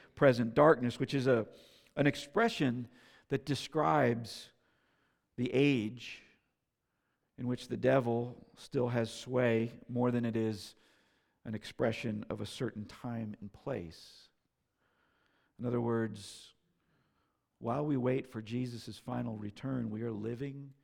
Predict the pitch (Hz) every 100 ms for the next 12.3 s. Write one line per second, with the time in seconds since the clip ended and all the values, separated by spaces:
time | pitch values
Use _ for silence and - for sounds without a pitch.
0 | _ _ _ 110 110 113 123 92 107 127
1 | - - - _ _ _ _ _ _ _
2 | 110 107 110 - 117 107 139 135 104 98
3 | 120 - _ _ _ _ _ _ _ _
4 | _ - 107 113 - - - - - 139
5 | 170 80 78 - _ _ _ _ _ _
6 | _ _ _ _ _ _ _ _ _ -
7 | 113 117 180 175 117 156 - - _ _
8 | _ _ _ _ _ _ _ 123 110 127
9 | 165 196 185 120 104 101 104 113 - -
10 | - 135 127 92 156 - - - _ _
11 | _ _ _ _ _ _ - 135 113 139
12 | 123 104 165